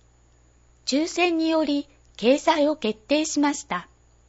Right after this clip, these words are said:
お誕生日コーナーの応募者の中で希望する人は、お子さんの写真をひまわりネットワーク、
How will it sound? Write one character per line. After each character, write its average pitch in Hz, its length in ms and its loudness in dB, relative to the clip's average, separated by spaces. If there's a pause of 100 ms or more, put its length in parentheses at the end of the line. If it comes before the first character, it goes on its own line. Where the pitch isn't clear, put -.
(720)
お 180 60 -10
誕 320 320 4
生 370 180 4
日 359 140 0
コ 359 200 2
ー 370 60 2
ナ 320 200 2
ー - 20 0
の 214 260 2
応 277 60 4
募 339 120 2
者 294 140 -2
の 254 140 0
中 233 240 -2
で 190 100 -6
希 - 180 -6
望 262 180 4
す - 120 -8
る 294 120 0
人 285 260 2
は、 170 220 -2 (680)
お - 80 -16
子 277 160 0
さ 320 200 4
ん 311 80 0
の 330 100 0
写 311 160 -4
真 302 320 -2
を 294 260 2 (340)
ひ - 140 -8
ま 262 160 4
わ 339 100 4
り 330 120 0
ネ 339 120 2
ッ 339 60 -2
ト 330 200 -2
ワ 330 160 6
ー 320 80 -4
ク、 175 280 -12